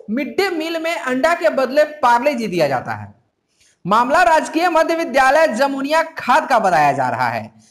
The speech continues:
जिसको लेकर सोशल साइट पर वीडियो भी वायरल हो रहा है, जिसमें स्कूल के विद्यार्थियों के हाथ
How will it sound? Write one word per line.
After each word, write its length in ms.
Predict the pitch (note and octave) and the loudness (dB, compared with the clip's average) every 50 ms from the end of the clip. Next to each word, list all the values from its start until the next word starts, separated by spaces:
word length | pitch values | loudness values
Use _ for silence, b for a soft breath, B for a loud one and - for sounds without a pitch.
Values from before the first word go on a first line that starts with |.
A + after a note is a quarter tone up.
| b _ - | b _ -6
जिसको 300 | F3 F#3 - - B3+ B3+ | -6 -6 -2 0 0 2
लेकर 400 | A#3+ A#3 A#3 A3 B3+ C4+ C#4+ C4+ | 2 2 2 2 2 0 0 0
सोशल 380 | C4+ B3 A#3 A3 C4 C4 C4+ | 0 -2 -2 0 0 0 -2
साइट 420 | C4 - B3+ A#3 A#3+ C4 C4 C4 - | -2 0 0 2 2 0 -2 -2 0
पर 140 | C4+ C#4 B3 | 0 0 0
वीडियो 360 | G#3 A3 A#3 G#3+ C4+ D#4 E4 | -2 -4 -2 -2 -2 -2 0
भी 120 | D#4+ E4+ | 0 0
वायरल 260 | C#4 B3 A#3 A#3 B3+ | 2 2 2 2 2
हो 160 | C4 A#3+ A3+ A#3+ | 2 2 2 4
रहा 220 | A#3 A3+ D4+ E4 | 4 4 4 4
है, 260 | D#4 G#3 G#3+ D#4 - - B B B B _ _ _ _ _ _ D3 | 2 2 2 0 -2 -4 B B B B _ _ _ _ _ _ -6
जिसमें 420 | C#3 B3 C4+ C4+ F4 F#4+ F#4 F4+ | -4 -4 -4 -2 -2 -2 0 -2
स्कूल 300 | F#4 F#4 - D#4+ F4 F#4 | -2 -2 -2 0 0 0
के 160 | F4 F4 E4+ | 0 0 0
विद्यार्थियों 640 | E4+ E4 D4+ A#3 A3 C4 C4 C4 C4 C4 C#4 D4+ E4+ | 0 0 -2 -2 2 2 2 2 0 -2 -2 0 0
के 140 | F#4 E4+ D4 | 0 0 -2
हाथ 240 | C#4+ G#3+ A3+ B3 | -2 0 0 0